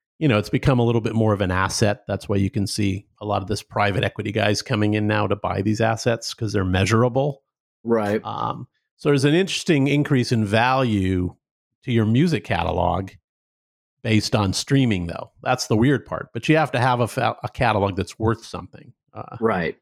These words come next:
Speaker 2: right.
Speaker 1: but, so there's a kind of a disconnect, you know what I mean? I
Speaker 2: Yeah.
Speaker 1: think.
Speaker 2: Yeah.
Speaker 1: A little bit. Kinda like America as a whole. Um,
Speaker 2: Exactly, <laughs> exactly.
Speaker 1: <laughs>
Speaker 2: But, you know, we used to, uh, I, I mean, it's completely upside down from what it used to be. I mean, where,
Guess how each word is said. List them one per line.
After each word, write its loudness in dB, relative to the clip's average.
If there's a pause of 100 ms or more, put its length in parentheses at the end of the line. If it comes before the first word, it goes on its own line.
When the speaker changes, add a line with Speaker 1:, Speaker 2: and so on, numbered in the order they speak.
(100)
Speaker 2:
right. -12 (500)
Speaker 1:
but, -4
so 4
there's 2
a 2
kind -2
of 2
a 2
disconnect, -4
you -10
know -4
what -2
I -2
mean? -2 (360)
I 2
Speaker 2:
Yeah. 2
Speaker 1:
think. -20 (300)
Speaker 2:
Yeah. 0
Speaker 1:
A -4
little -10
bit. -18 (1080)
Kinda 0
like 2
America 0
as -14
a -8
whole. -14 (200)
Um, -2
Speaker 2:
Exactly, 0
<laughs> -8
exactly. -2
Speaker 1:
<laughs> -20
Speaker 2:
But, 0
you 2
know, 4
we -2
used -4
to, 2
uh, 0 (380)
I, -4
I 2
mean, 4
it's -2
completely 2
upside 0
down 2
from 0
what 2
it -2
used 0
to -4
be. -4
I -2
mean, 2
where, 2